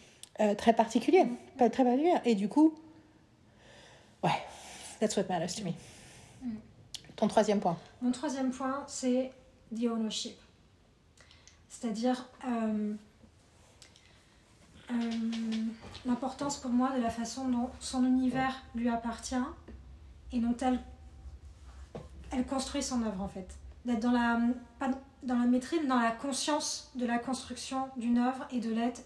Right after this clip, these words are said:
Speaker 2: de plus en plus et d'être un, une œuvre qui a un univers qui s'étend de plus en plus.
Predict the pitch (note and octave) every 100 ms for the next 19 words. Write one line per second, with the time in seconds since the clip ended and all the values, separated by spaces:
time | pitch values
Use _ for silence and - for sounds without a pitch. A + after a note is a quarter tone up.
0 | A3+ A#3+ - A#3+ A3 - B3+ B3 - A3+
1 | A3 - A3+ A3 - - - B3 B3 B3+
2 | B3+ A#3+ A3+ A3+ A#3 A#3 A#3 - A#3 A#3
3 | A#3 A3 A3+ - G#3 G3+ G#3 -